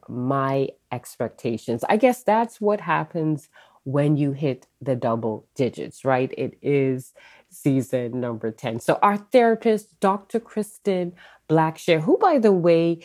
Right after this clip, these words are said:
is the owner and founder of Cedar Tree Psychotherapy and Consulting, P L L C. She has been pouring into us real heavy every single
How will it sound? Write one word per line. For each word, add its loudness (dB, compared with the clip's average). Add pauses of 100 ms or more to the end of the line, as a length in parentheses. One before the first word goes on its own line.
(200)
is 2
the 0
owner 4
and -2
founder 0
of -6
Cedar 0
Tree -2
Psychotherapy -2
and -8
Consulting, -2
P -4
L -2
L -4
C. -4
She 0
has -2
been -2 (500)
pouring 2
into 0
us -6
real 2
heavy -2
every 2 (300)
single 0